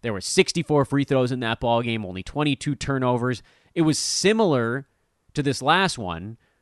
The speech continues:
but the teams shot forty-nine and fifty-seven percent respectively instead of forty-two and forty. Folks,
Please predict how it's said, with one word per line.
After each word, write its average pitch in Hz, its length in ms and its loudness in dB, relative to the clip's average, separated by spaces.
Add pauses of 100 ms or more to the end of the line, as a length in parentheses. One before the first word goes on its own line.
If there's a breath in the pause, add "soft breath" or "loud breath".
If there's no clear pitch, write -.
but 131 140 0
the 131 60 -4
teams 160 260 0
shot 139 360 0
forty-nine 131 600 -2
and 107 100 -8
fifty-seven 135 920 -4
percent 101 420 -4
respectively 101 600 -4
instead 98 240 -6
of - 80 -12
forty-two 110 500 -6
and 82 180 -8
forty. 117 340 -2 (3000)
Folks, - 640 0